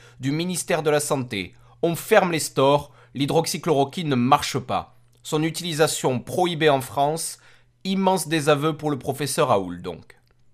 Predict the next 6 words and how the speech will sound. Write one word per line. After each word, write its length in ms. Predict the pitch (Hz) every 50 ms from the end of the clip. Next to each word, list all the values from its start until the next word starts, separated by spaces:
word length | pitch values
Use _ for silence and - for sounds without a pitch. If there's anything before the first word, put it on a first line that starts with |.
| _ _ _ _ _ _
Pourtant, 480 | - 120 120 - - 170 180 208 - _ _ _ _ _ _ _ - - _ -
quelques 240 | 214 208 202 208 190
médecins 460 | 151 139 135 131 - - - 196 185
et 60 | 165
scientifiques 600 | - - 147 139 127 123 135 - - 196 - -
persistent, 680 | - 135 - - - - 104 95 - - - - -